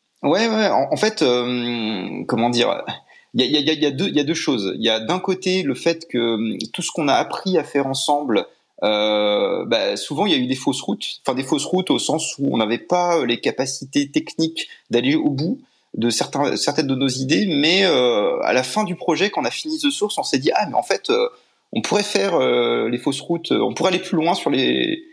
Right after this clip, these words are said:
un peu comme un arbre, en fait, où finalement on a suivi que une branche de l'arbre. » Bah, il y a d'autres branches, en fait, qu'on avait abandonnées parce qu'on n'avait pas la capacité de le faire. Et, euh, finalement, à la fin du projet, on s'est dit, « Bah, si, on peut le faire, en fait. »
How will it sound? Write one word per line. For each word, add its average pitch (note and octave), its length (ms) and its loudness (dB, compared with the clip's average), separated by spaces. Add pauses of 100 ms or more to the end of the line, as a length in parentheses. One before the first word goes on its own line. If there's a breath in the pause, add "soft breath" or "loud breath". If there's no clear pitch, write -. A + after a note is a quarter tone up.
(120)
un B2+ 100 2
peu G#3 100 0
comme E3+ 180 2
un D3+ 180 2
arbre, D#3+ 300 0
en B2 80 -2
fait, D#3 320 -4
où B2+ 100 -6
finalement B2+ 440 0
on C#3 80 0
a A2+ 60 0
suivi C3+ 400 -6
que C#3+ 340 2
une A#2+ 160 0
branche C3 260 0
de B2+ 80 4
l'arbre. » C#3 500 2 (220 loud breath)
Bah, B2 140 2
il B2 40 -2
y C3 40 4
a C3 40 2
d'autres D#3+ 200 0
branches, D3+ 340 -2
en B2 60 -2
fait, E3 180 0
qu'on A#2+ 180 -6
avait A#2+ 140 0
abandonnées C#3 440 0
parce - 100 -6
qu'on A#2+ 80 -8
n'avait A2+ 160 -4
pas D#3+ 100 2
la D#3 80 0
capacité C3+ 540 -4
de B2 80 -6
le B2 80 2
faire. E3+ 420 -2 (400 soft breath)
Et, A#2+ 240 2
euh, A#2+ 80 2
finalement, D3 600 0 (200)
à C3 80 2
la B2+ 60 2
fin E3+ 140 -2
du E3 120 -2
projet, D3 240 2
on G3 80 0
s'est D#3+ 140 0
dit, « E3 80 -2
Bah, D3+ 100 2
si, - 140 -4
on F#3+ 80 0
peut F#3 100 -2
le E3+ 60 -4
faire, D3+ 240 0
en A2 40 -6
fait. » - 360 -8